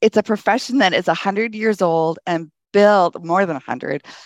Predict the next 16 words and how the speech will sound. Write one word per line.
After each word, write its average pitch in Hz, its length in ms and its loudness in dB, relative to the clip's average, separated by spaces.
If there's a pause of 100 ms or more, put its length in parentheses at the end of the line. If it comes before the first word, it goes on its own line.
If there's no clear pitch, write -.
(260)
built 247 340 4
on 185 180 0
the 156 80 -4
shoulders 165 680 -2
of 165 200 -6
many 196 580 -2
people 175 340 -4
that 160 140 2
have 156 280 -2
made 160 260 -2
extensive 214 640 -4
contributions 170 880 -4
that 160 100 2
have 147 180 2 (120)
built 165 360 0
it. 135 300 0